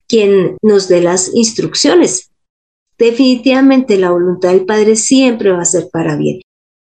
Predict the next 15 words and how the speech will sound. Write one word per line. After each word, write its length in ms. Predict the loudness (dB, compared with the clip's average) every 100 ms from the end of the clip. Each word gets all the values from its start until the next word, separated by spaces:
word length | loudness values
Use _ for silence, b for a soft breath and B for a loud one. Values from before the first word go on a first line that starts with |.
| -6
Aquí 320 | -6 -2 -2
podemos 440 | 2 2 4 2 2
ver 260 | 0 -2
que 260 | -2 -2 -2 -6
habla 320 | -2 -2 0
de 180 | -2 0
que 180 | -2
Jesús 460 | 0 -2 -2 -4 -2
es 160 | 0 0
el 120 | 0
primogénito 640 | 0 0 -2 -2 -2 0
de 60 | 0
entre 200 | 2 0
los 220 | 0 0
muertos. 500 | 0 0 -2 -6